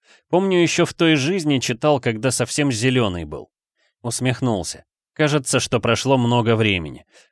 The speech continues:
А ведь это совсем не так. Из-за путешествий по другим телам сложилось ощущение, что пролетели годы.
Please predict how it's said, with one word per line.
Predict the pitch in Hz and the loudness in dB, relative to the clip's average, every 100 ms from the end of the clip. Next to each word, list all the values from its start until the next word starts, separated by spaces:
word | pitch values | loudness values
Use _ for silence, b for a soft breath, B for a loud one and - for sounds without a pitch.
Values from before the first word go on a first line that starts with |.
| - | -6
А | 90 | -4
ведь | 90 | -2
это | 170 180 | -2 0
совсем | 165 - 127 104 | -2 0 -2 -2
не | 104 | -4
так. | 85 73 - _ _ _ _ _ _ _ _ | -6 -14 -20 _ _ _ _ _ _ _ _
Из-за | 95 87 87 | -6 -4 -4
путешествий | 98 123 139 196 180 160 143 | -6 -4 -2 -2 -2 -2 0
по | 139 | 0
другим | 123 117 123 113 | 0 0 0 0
телам | 113 131 170 | 2 2 2
сложилось | - 131 110 135 120 | 2 0 2 0 0
ощущение, | 120 - 117 - 170 165 160 | -2 -2 -4 -2 -2 0 -2
что | - 127 | -4 -4
пролетели | 127 120 120 123 123 | 0 2 2 0 -2
годы. | 120 110 82 - | -2 -2 -4 -8